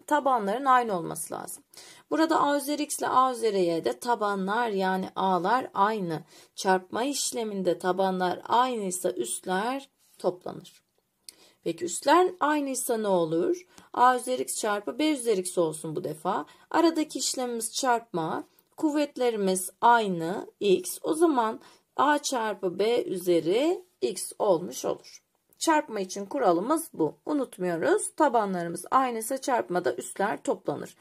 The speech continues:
Veya üstler aynı ise tabanlar çarpılabilir. Bölmede ise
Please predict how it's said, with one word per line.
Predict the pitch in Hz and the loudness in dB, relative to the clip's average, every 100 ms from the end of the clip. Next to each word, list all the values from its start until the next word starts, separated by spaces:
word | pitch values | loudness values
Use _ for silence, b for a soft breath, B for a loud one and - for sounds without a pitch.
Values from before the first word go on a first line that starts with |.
| B B B | B B B
Veya | 202 196 190 - | 2 4 2 -2
üstler | - 311 339 | 0 4 6
aynı | 254 208 180 | 6 2 -2
ise | 175 285 - - | -2 -2 -2 -4
tabanlar | 277 185 160 285 294 | 0 2 2 0 0
çarpılabilir. | 233 180 - 220 208 - - b b b b | -2 -4 -4 -8 -6 -10 -12 b b b b
Bölmede | 180 208 233 262 381 427 | 2 2 2 0 2 2
ise | - 311 240 | 2 2 0